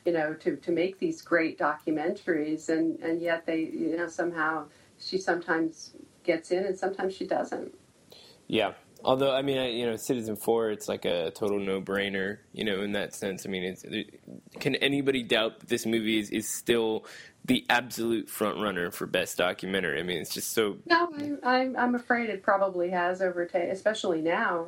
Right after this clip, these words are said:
Speaker 1: Uh, uh, but we'll see. Life itself is, has emotion and has, has a certain, uh, tug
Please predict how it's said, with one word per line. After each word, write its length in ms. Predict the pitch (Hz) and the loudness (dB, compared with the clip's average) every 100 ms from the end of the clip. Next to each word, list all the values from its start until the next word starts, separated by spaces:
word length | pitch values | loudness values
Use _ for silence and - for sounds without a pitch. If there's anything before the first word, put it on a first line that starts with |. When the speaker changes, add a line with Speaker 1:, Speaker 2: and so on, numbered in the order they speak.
| - | -2
Speaker 1:
Uh, 600 | 165 170 170 180 - - | -2 0 -2 -6 -12 -8
uh, 120 | - - | -6 0
but 140 | - | 2
we'll 160 | 339 571 | 4 2
see. 340 | - 220 196 | 2 2 4
Life 240 | 262 277 349 | 4 2 0
itself 440 | 320 254 220 214 | 2 2 2 0
is, 240 | 196 190 - - - - | -4 -6 -14 -20 -20 -20
has 240 | - 202 190 | 2 4 4
emotion 640 | 180 175 185 190 185 175 | 4 4 2 0 2 2
and 180 | 165 151 | 0 -2
has, 440 | 170 156 151 - - - | 0 0 -2 -8 -14 -6
has 360 | 165 156 156 | -2 -2 -4
a 80 | 147 | -8
certain, 520 | - 175 170 160 147 - - - _ - - | -2 0 0 -2 -4 -10 -20 -20 _ -20 -4
uh, 340 | 147 147 143 - - - - | -2 0 -4 -8 -16 -14 2
tug 520 | 196 170 156 139 156 | 2 4 2 0 -4